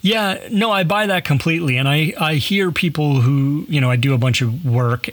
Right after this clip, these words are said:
and research in the wheel f-, field. Um,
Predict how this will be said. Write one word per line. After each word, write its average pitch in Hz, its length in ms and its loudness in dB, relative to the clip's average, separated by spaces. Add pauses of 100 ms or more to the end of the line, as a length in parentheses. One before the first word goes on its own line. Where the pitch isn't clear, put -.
and 123 240 2
research 117 560 0
in 120 300 2
the 107 80 2
wheel 123 540 0 (120)
f-, - 60 -16 (240)
field. 117 580 -2 (600)
Um, 120 500 2